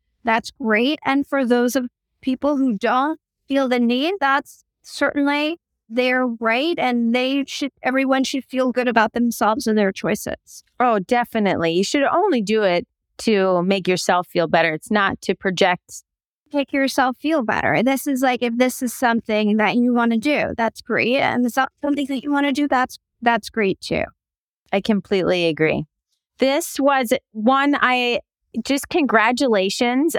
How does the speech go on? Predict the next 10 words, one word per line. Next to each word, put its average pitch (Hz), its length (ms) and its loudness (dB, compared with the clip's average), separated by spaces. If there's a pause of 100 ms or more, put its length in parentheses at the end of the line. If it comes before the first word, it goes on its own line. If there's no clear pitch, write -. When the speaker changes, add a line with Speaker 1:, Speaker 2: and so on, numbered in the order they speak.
Speaker 2:
on 202 480 0
being 226 440 0
in 202 380 0
a 190 220 2
hyper, 226 560 0 (360)
hyper 262 560 0
competitive 196 640 0
market 185 540 2
and 185 400 0
really 202 480 0